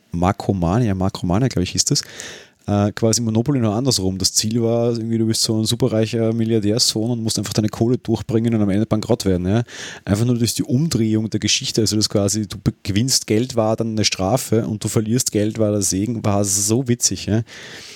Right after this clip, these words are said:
Also wenn du einfach diesen, diesen Spin mal drehst, kann halt einfach unheimlich viel Spaß schnell entstehen, glaub ich, ja.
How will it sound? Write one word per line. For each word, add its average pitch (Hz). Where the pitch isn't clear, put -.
Also -
wenn 104
du 107
einfach 107
diesen, 113
diesen 110
Spin 127
mal 117
drehst, 107
kann 104
halt 104
einfach 101
unheimlich 113
viel 107
Spaß 98
schnell 90
entstehen, 85
glaub 85
ich, 85
ja. 98